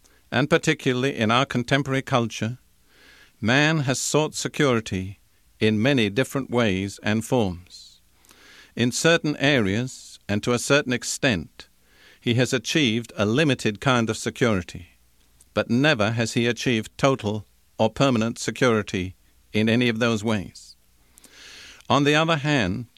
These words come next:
in a completely different way, the wisdom of God,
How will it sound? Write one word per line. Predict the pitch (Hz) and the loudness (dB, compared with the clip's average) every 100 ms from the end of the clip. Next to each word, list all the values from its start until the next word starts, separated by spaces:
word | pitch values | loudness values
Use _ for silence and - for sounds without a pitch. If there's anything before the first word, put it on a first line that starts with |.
| - - _ _ | -20 -20 _ _
in | 120 120 | 0 0
a | |
completely | 113 123 147 160 - 123 | 0 -4 -2 -2 -2 -2
different | 143 147 147 - | 0 -2 -4 -4
way, | 113 104 80 90 - _ _ - - - _ _ | -2 -2 -4 -10 -16 _ _ -20 -20 -20 _ _
the | 104 | -2
wisdom | 98 135 135 127 139 | 0 0 0 -2 -2
of | 117 | 0
God, | 127 117 85 87 - | 0 0 -2 -6 -12